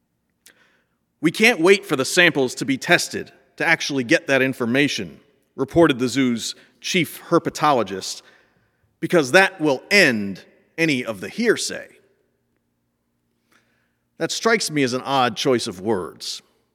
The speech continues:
I don't know what kind of hearsay or rumors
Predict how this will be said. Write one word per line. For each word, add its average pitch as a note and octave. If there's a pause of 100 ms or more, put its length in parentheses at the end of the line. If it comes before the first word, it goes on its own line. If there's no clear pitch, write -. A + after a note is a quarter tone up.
(500)
I C3+
don't D#3
know C#3+
what C3+
kind C3
of - (460)
hearsay G2
or E2 (360)
rumors A2+